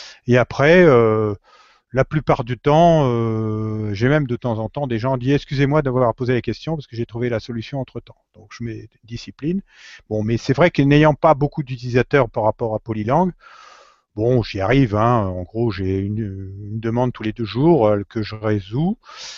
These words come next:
Mais ce qui est intéressant, c'est qu'une fois par mois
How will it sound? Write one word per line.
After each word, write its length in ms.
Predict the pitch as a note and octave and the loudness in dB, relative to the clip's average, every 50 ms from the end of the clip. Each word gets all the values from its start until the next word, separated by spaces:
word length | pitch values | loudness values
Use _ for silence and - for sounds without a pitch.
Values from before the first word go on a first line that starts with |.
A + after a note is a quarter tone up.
| - _ | -18 _
Mais 220 | C3 D3 E3+ E3 | 0 4 4 4
ce 80 | D#3+ - | 4 4
qui 100 | - D#3 | 0 0
est 140 | D3+ - F#3 | 2 4 4
intéressant, 640 | F3 - F#3 F3+ D#3+ C#3+ - - D#3 D3+ F3+ A3+ | 4 4 4 4 4 4 2 2 0 0 0 0
c'est 260 | - - - C#3+ C3+ | -2 -4 -6 -8 -8
qu'une 420 | - _ - B2+ A#2+ A#2 B2 C3+ C#3 - - - | -8 _ -8 -6 -6 -4 -4 -6 -8 -8 -8 -4
fois 160 | - E3 - | -2 -2 -2
par 240 | - E3 B2+ - A#2+ | 0 -2 -4 -4 -4
mois 560 | A#2 A#2+ A#2+ A#2+ A#2+ B2+ C#3 C#3+ A3 B3 | -6 -6 -4 -4 -2 0 0 0 0 -2